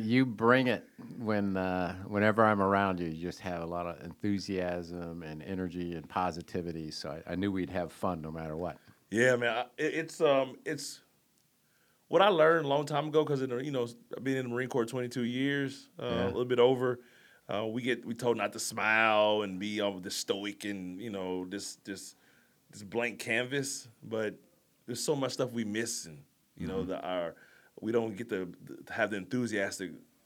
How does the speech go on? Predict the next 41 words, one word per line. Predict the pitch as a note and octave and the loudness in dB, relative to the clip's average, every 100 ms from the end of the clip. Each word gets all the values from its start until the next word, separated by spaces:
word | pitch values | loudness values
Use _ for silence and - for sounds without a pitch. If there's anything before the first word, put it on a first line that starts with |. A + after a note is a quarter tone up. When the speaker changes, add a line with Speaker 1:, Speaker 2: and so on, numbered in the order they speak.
| _ _ _ | _ _ _
Speaker 2:
feelings | - B2+ A#2 G#2 | -6 -2 -2 -4
about | G2 F#2 E2+ | -4 -4 -2
life | G2+ A2 G2 F2 | 2 2 2 -4
and, | F2+ E2+ E2 | -10 -10 -10
and | F2 | -10
just | G2 A2+ | -8 -8
enjoying | E2+ E2 A2 G#2+ F#2+ F2+ | -8 -6 -4 -2 -4 -6
the | |
people | E2+ A#2+ C3 F#2 | -8 -10 -4 -2
around | F2+ G#2 F#2+ D#2 | 0 -2 -4 -10
us. | D2+ - G2+ | -12 -8 -4
Speaker 1:
Mm-hmm. | F#2 F2+ F#2 | -2 0 0
Speaker 2:
And | G2 | -2
I'm | C3 | -2
just | C#3+ C3 - - - _ _ - | -4 -8 -10 -16 -20 _ _ -8
a | |
little | F3 | -4
bit | D#3+ D#3 | 0 4
over | D#3+ C#3 | 4 2
that, | E2+ D#2 - | -2 -4 -4
so | G2+ - F#2 | -4 -2 2
Speaker 1:
Yeah. | F#2 C3 - - - | 2 6 6 6 4
Speaker 2:
<laughs> | - - | 4 4
I'm, | F#3 C#3+ | 0 2
I'm | - C3+ | 0 2
gonna | C3+ | 2
give | C3 D#3+ | 2 2
it | D3+ - - | 2 -4 -2
a | A#2+ | 2
hundred | C3+ E3+ D3+ | 4 4 2
percent | D3 F3 C#3 | 0 2 4
now. | C3 G2 F#2 - _ _ - - - - | 6 6 4 -2 _ _ -20 -20 -20 4
Speaker 1:
Well, | A#2+ C3 C3 | 10 12 12
why | C#3+ | 10
don't | E3+ | 10
we | D3+ | 4
start | - D#3+ C#3+ | 4 8 10
out | C#3 C#3 A#2+ | 10 8 6
with, | A#2 A2+ B2 | 2 2 -2
you | G#2+ | 0
know, | G2+ | 0